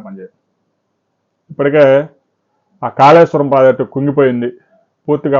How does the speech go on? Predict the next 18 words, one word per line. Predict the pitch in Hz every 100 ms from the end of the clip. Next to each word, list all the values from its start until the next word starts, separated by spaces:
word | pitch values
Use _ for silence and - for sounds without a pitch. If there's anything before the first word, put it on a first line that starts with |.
| 127
పన్నెండు | 131 143 151 143
టీఎంసీలు | 147 143 143 135 131
నీరు | 139 131
కనుక | 120 113
నిల్వ | 120 131 127
చేస్తే, | 120 - 127 113 - _ _ _ _ -
ప్రాజెక్టు | 131 143 147 147 - 123
ఉంటుందా, | 139 143 151 160 -
కొట్టుకొని | 131 - 135 107
పోయిద్దా | 127 131 123 120
తెలియడం | 113 113 104 101
లేదు. | 98 _ _ _ _ _ _ _ _ _ _ _ -
ఈ | 139
వ్యవహారం | 147 151 170 175 156
ఇలా | 151 147
కొనసాగుతూ | 151 147 156 147 143
ఉండగా, | 143 147 170 139
కాళేశ్వరం | 131 135 135